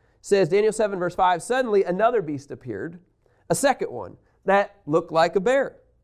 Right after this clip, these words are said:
It was raised up on one side with three ribs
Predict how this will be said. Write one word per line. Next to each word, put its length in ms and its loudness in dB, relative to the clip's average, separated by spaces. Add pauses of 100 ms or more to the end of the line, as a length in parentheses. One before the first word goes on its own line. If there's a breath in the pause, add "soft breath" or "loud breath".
(180)
It 120 8
was 180 4
raised 340 2
up 160 -2
on 240 0
one 160 0
side 320 0
with 300 -6
three 300 -4
ribs 500 -2